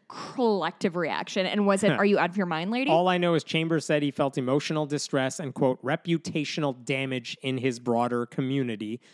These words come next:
Speaker 2: And by the way, this is also a form of sexual harassment in a way. You're accusing someone of doing something sexually abusive, and there's
Speaker 1: Hmm, that's sexual harassment.
Speaker 2: that
Speaker 1: It's
Speaker 2: is a
Speaker 1: harassment,
Speaker 2: form
Speaker 1: to
Speaker 2: of
Speaker 1: be
Speaker 2: it.
Speaker 1: sure.
Speaker 2: It's harassment. So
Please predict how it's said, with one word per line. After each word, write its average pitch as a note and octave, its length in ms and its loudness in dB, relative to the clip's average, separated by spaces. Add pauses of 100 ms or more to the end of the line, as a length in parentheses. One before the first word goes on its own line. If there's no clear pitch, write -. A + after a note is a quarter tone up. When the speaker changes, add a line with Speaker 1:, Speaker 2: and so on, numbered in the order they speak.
(100)
Speaker 2:
And E3+ 100 -2
by A3+ 140 4
the A3+ 60 4
way, A3 120 6
this C#3+ 240 0
is F3+ 100 2
also F#3 320 6
a C#3 60 6
form D#3 460 2
of C3+ 120 -4
sexual - 580 -2
harassment C3+ 680 -2
in C3 80 -6
a A#2+ 80 -2
way. A2+ 160 -2
You're C3 220 -2
accusing C#3+ 480 -4
someone B2+ 480 -4
of C3 180 -12
doing D3 280 -2
something B2+ 440 -8 (220)
sexually C3 480 -4
abusive, B2 600 -2 (480)
and C#3 480 -4
there's C#3 440 -2
Speaker 1:
Hmm, - 140 -6
that's F#3 220 -6
sexual G#3 300 -6
harassment. D#3 380 -10
Speaker 2:
that D3 100 2
Speaker 1:
It's D3 80 4
Speaker 2:
is - 0 -
a - 60 4
Speaker 1:
harassment, G3 240 6
Speaker 2:
form F#3+ 80 -4
Speaker 1:
to - 60 -4
Speaker 2:
of - 40 -4
Speaker 1:
be D#3+ 80 -6
Speaker 2:
it. E3 60 -6
Speaker 1:
sure. - 160 -6
Speaker 2:
It's - 100 -2
harassment. G#3 400 0
So - 220 0